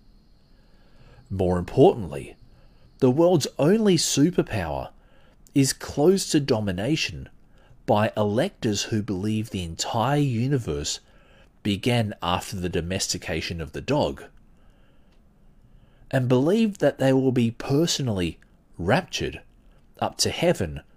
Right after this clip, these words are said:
within their own lifetime, followed by an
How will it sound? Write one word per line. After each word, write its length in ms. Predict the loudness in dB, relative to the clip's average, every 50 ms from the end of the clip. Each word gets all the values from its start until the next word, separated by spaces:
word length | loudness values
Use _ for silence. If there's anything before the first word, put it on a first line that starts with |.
| -20 -18 -2
within 340 | 2 2 4 4 4 2 2
their 200 | 0 -2 -2 -4
own 140 | -10 -12 -8
lifetime, 680 | -6 -4 -2 -2 -2 -2 -6 -8 -8 -8 -10 -10 -12 -16 -20 -20 -20 _ -20 -20 -20 _ -20 _ -20 _ _ _ _ _ -20 _ _ _ -20 _ _
followed 560 | _ -18 -14 0 2 2 4 4 4 4 4 4
by 220 | 0 0 0 0
an 100 | -2 -2